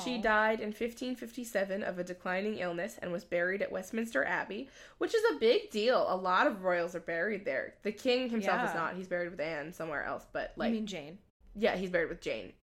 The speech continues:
Speaker 1: Seymour somewhere else, but, like, I think
Speaker 2: That is a really
Speaker 1: a
Speaker 2: big
Speaker 1: lot of
Speaker 2: deal.
Speaker 1: the Tudors are buried at Westminster.
Speaker 2: Yeah, like, they're
Speaker 1: And
Speaker 2: the
Speaker 1: a lot
Speaker 2: most
Speaker 1: of
Speaker 2: sig-
Speaker 1: big deal royals.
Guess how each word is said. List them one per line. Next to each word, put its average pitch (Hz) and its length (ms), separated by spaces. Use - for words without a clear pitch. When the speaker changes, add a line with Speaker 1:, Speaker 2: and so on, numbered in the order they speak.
Speaker 1:
Seymour 143 340
somewhere 160 380
else, 147 280
but, - 280
like, 202 160
I 208 80
think 220 380
Speaker 2:
That 226 140
is 240 160
a 208 60
really 190 220
Speaker 1:
a 190 40
Speaker 2:
big 185 100
Speaker 1:
lot 180 220
of 175 80
Speaker 2:
deal. 180 60
Speaker 1:
the 175 80
Tudors 165 400
are 147 80
buried 143 540
at - 200
Westminster. - 800
Speaker 2:
Yeah, 175 300
like, 202 160
they're 240 160
Speaker 1:
And - 120
Speaker 2:
the 240 80
Speaker 1:
a - 20
lot 247 180
Speaker 2:
most 254 160
Speaker 1:
of - 60
Speaker 2:
sig- 226 100
Speaker 1:
big 170 180
deal 156 480
royals. 117 480